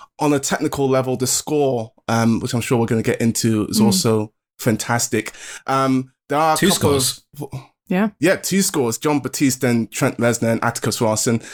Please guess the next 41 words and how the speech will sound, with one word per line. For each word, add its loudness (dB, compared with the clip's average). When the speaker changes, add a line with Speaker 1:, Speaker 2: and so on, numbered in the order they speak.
Speaker 1:
I 0
said 2
this 0
before, -2
but -2
the -2
fact 0
that -2
Reznor 0
and 0
Ross, 0
and 0
I 2
know 2
that -2
this 0
film 0
was 0
meant 0
to 0
initially 0
come 0
out -2
in, 2
uh, 0
summer 0
twenty 0
twenty-one, 0
but, -2
or 4
s-, -2
or -4
summer 2
twenty -2
twenty 2
even, 0
but 0
to 2
have 0
Mank -2
and 0